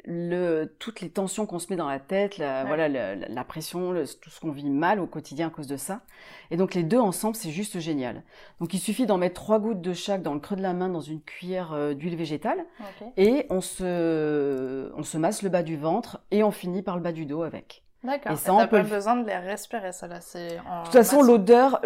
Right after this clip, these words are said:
Speaker 1: en massant le bas du ventre, après, il suffit, une fois qu'on a fini, de porter les mains, voilà, au niveau du visage, de respirer. C'est sûr que le basilic est un peu fort,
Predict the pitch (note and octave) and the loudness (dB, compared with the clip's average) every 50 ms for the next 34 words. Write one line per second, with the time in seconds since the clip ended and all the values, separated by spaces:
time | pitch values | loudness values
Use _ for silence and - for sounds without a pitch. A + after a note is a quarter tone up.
0 | F3 - - G3 G#3 G#3 G#3+ A3+ A3+ A3+ - B3+ B3+ B3 A3 G3 G3+ G3+ F#3 F#3+ | -2 0 2 4 6 6 6 4 4 2 -2 -2 0 0 4 6 6 4 4 2
1 | F#3+ F3 F#3 G3+ A3 C4 C#4 - - - F#3+ F#3+ - A3+ A#3+ C4 - G#3 F#3 - | 0 2 4 4 4 4 2 2 0 0 0 0 0 0 0 2 2 0 -2 -2
2 | - G#3+ - A#3 B3+ - B3 A#3 A#3 A3 G3+ F#3+ F#3 - - G3 G3+ G#3 B3 C4+ | -4 -6 -2 0 0 2 2 0 0 2 2 2 2 0 -2 -2 0 0 0 2
3 | G3+ F#3 G3+ G3 G#3+ G#3 G3+ - A3+ A3 G3 G3 G3 G3 G#3 A3+ G#3+ F#3 F3 F3+ | 2 2 2 2 2 0 0 2 2 4 4 4 4 4 4 4 6 6 6 6
4 | F#3 F#3 - - - - - - - - - - F#3 G3+ G3+ G#3 F#3 G3+ F3 F3 | 4 2 0 -8 -20 -20 -20 -20 -20 -8 0 4 4 6 6 6 4 4 2 2
5 | E3+ F3 E3+ D#3 F3 F3+ F#3+ G#3+ G#3+ G3+ - F3 D3+ F#3+ G#3 F#3+ A3 G#3 G#3 - | 0 -2 0 4 6 6 6 6 4 2 -2 -2 2 2 4 4 4 2 2 -2
6 | - - G3 F3+ F#3 F#3+ A#3 B3+ - - - - - - G3+ F3+ C4 C#4 C4 A#3+ | -4 -2 2 4 4 6 4 4 0 -4 -18 -14 -6 -4 -2 0 0 2 4 6
7 | G#3+ G#3 G3 F#3 F#3+ A#3 A#3 A3 G3 G3+ G3+ G3+ G3 G3+ G3 - - - G#3 A3 | 8 8 8 8 4 2 2 2 2 2 0 0 0 -2 -4 -4 -4 -2 0 0
8 | A3 G#3 F#3 - | 0 0 -2 -4